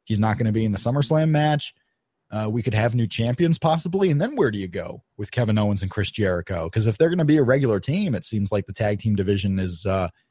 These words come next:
is open to some more teams right now. Uh, I'm really interested. Uh, th-, and that's another match. You could have them and Enzo and Cass added to SummerSlam. Slam-, SummerSlam's gonna be packed. It's a really good show,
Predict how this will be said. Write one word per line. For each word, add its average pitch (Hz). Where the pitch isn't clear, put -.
is 104
open 139
to 120
some 120
more 131
teams 180
right 120
now. 135
Uh, 107
I'm 117
really 170
interested. 156
Uh, 175
th-, 160
and 175
that's 202
another 220
match. -
You 175
could 214
have 208
them 208
and 202
Enzo 208
and 202
Cass 196
added 107
to 95
SummerSlam. 92
Slam-, 214
SummerSlam's 226
gonna 165
be 110
packed. 160
It's 120
a 127
really 220
good 247
show, 82